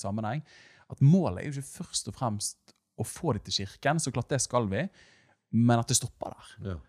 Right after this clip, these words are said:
Speaker 1: Tvert imot, de skal bli fylt opp, og så kan vi sende de ut til de ulike. Ofte pleier du å si sfærer. Altså, hva
Speaker 2: Mm.
Speaker 1: tenker du på da når du liksom sier sfærer?
Speaker 2: Ja, det er veldig gøy du nevnte Bob Fraser, da. Ve-,
Speaker 1: Ja.
Speaker 2: det, det du ikke vet, da,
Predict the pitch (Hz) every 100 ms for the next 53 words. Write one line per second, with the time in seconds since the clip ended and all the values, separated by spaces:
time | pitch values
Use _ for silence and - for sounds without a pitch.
0 | _ - 202 - 180 127 139 135 131 -
1 | 135 131 - _ - 131 160 143 139 -
2 | - - 143 143 156 127 110 - 120 110
3 | 117 135 120 104 - - - _ - 156
4 | - 160 147 147 131 135 - - 110 110
5 | 113 131 127 - - - - 90 85 175
6 | - 113 117 120 117 101 101 101 104 110
7 | 123 104 104 - 98 110 123 - - 113
8 | 127 147 151 139 123 147 185 170 110 107
9 | 104 107 165 160 120 117 120 127 135 101
10 | 101 - 120 104 98 90 110 147 151 135
11 | 135 135 175 156 151 170 147 123 123 107
12 | 95 135